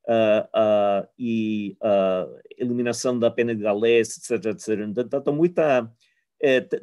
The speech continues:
tem, tem muita coisa feita naquela re-, reforma. O interessante é que o João Vieira da Araújo, do, do, do Recife, era a pessoa encomendada para fazer a reforma. O, mas o que ele produz, em mil novecentos e oitenta e nove,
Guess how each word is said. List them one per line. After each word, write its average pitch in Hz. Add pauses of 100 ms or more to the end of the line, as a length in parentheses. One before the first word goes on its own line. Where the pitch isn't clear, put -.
tem, 185
tem -
muita 196
coisa 175
feita 165
naquela 127 (200)
re-, 120
reforma. 123 (260)
O 226
interessante 190
é 131
que 156
o 147
João 135
Vieira 139
da 127
Araújo, 127
do, 107
do, 101
do 98
Recife, 113 (720)
era 143
a 190
pessoa 175
encomendada 139
para 113
fazer 120
a 120
reforma. 113
O, 135
mas 143
o 165
que -
ele 214
produz, 143
em 127
mil 127
novecentos 139
e 156
oitenta 127 (100)
e 113
nove, 110